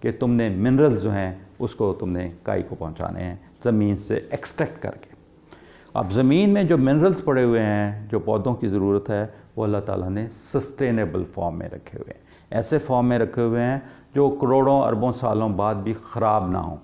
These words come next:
और उस सस्टेनेबल फॉर्म से अवेलेबल फॉर्म, यानी कि ऐसा फॉर्म जो पौधा इस्तेमाल कर सके, उसके लिए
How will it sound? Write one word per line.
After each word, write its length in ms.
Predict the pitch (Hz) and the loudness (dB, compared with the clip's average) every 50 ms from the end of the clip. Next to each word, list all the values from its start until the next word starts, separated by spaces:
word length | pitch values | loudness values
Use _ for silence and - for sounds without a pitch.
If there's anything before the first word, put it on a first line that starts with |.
| - - _ _ _ - | -20 -20 _ _ _ -4
और 240 | 107 104 - - - - | -2 -2 -2 -4 -6 0
उस 240 | - 190 190 - - | 0 0 0 0 -2
सस्टेनेबल 580 | 156 - - - 139 131 139 139 135 147 139 | -2 -2 0 -2 0 0 2 0 0 -2 -2
फॉर्म 420 | 135 - 131 113 107 110 113 120 120 - - - - - _ _ | -2 -2 0 2 2 2 2 0 -2 -6 -12 -18 -20 -20 _ _
से 340 | - - - - 151 147 - | -20 -18 -4 -2 0 0 0
अवेलेबल 520 | - 139 123 139 143 135 120 98 104 95 | 0 2 4 6 6 6 4 4 2 0
फॉर्म, 320 | - 107 98 92 95 95 | 0 -2 -2 0 0 0
यानी 160 | 101 101 101 101 | 0 0 -2 -2
कि 120 | - 101 | -4 -4
ऐसा 320 | - - 120 113 - 143 | -4 -4 -4 -2 -2 -4
फॉर्म 320 | 123 - 113 107 104 101 98 | -2 0 0 0 0 0 0
जो 80 | 101 | -2
पौधा 300 | 98 - 101 98 90 117 | -2 -2 -2 -2 0 -2
इस्तेमाल 380 | 127 123 123 - 104 92 92 85 - | -2 -4 -4 -6 -4 -4 -4 -6 -6
कर 80 | - 82 | -10 -10
सके, 400 | - - - - - 101 98 98 - - - - _ _ _ | -10 -12 -16 -12 -8 -6 -6 -6 -8 -12 -20 -20 _ _ _
उसके 300 | - 135 - - - 113 | -8 -8 -6 -2 0 0
लिए 200 | 98 92 95 95 | 2 2 2 0